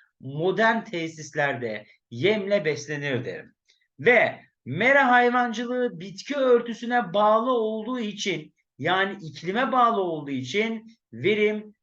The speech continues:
düşüktür derim. Ve yıldan yıla verimde dalgalanmalar yaşanabilir. Ama besi ahır hayvancılığı kapalı ortamlarda olduğu için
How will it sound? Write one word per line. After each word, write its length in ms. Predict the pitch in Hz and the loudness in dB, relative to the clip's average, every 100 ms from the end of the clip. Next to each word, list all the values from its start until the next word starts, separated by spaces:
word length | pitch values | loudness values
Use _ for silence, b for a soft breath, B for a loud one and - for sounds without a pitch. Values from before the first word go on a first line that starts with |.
| _ | _
düşüktür 560 | 120 127 180 175 120 101 | -12 -8 -10 -10 -10 -10
derim. 280 | 95 80 _ b b 151 | -12 -16 _ b b 0
Ve 80 | |
yıldan 600 | 226 196 226 214 240 294 | 0 2 2 4 2 2
yıla 260 | 277 247 208 | 2 0 0
verimde 640 | 208 247 226 233 240 240 - _ - | -2 -2 -2 -2 -2 -6 -14 _ -8
dalgalanmalar 920 | 147 180 185 190 190 190 185 190 196 | -2 -2 -2 -2 -2 -4 -4 -4 -2
yaşanabilir. 720 | 185 165 165 156 143 120 90 - b b _ | -2 -4 -6 -8 -8 -10 -14 -18 b b _
Ama 600 | 170 180 156 117 92 b b _ 110 | 0 4 2 2 -4 b b _ -8
besi 380 | 135 196 - | -4 -4 0
ahır 200 | 190 202 | 2 2
hayvancılığı 880 | 190 170 160 156 151 143 143 120 - B B | 4 4 4 0 -2 -6 -4 -4 -6 B B
kapalı 440 | - 170 170 190 226 | -10 -6 0 4 4
ortamlarda 680 | 214 196 190 190 185 185 190 | 4 -2 -8 -2 -2 0 -2
olduğu 260 | 170 165 | -4 -4
için 540 | 190 190 175 165 170 | -6 -4 -4 -4 -8